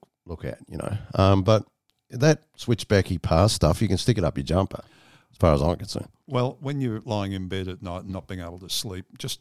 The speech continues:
Speaker 2: construct your own list of twenty great rides.
Speaker 1: Very difficult.
Speaker 2: Yeah, well, it is difficult, yeah. But I, I, it would have to include some of these iconic roads
Speaker 1: Oh, I've got
Speaker 2: aren't,
Speaker 1: some
Speaker 2: in fact, sh-, great rides.
Speaker 1: I've got some favourite little quiet ones up
Speaker 2: Oh,
Speaker 1: in the,
Speaker 2: well,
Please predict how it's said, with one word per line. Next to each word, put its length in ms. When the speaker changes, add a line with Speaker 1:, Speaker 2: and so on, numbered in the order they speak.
Speaker 2:
construct 500
your 180
own 440
list 440
of 300
twenty 320
great 320
rides. 140
Speaker 1:
Very 240
difficult. 540
Speaker 2:
Yeah, 80
well, 200
it 100
is 140
difficult, 420
yeah. 180
But 140
I, 140
I, 40
it 160
would 100
have 160
to 120
include 360
some 200
of 120
these 420
iconic 480
roads 460
Speaker 1:
Oh, 120
I've 60
got 120
Speaker 2:
aren't, 100
Speaker 1:
some 120
Speaker 2:
in 60
fact, 240
sh-, 80
great 260
rides. 480
Speaker 1:
I've 140
got 140
some 140
favourite 440
little 180
quiet 380
ones 260
up 120
Speaker 2:
Oh, 40
Speaker 1:
in 60
the, 100
Speaker 2:
well, 40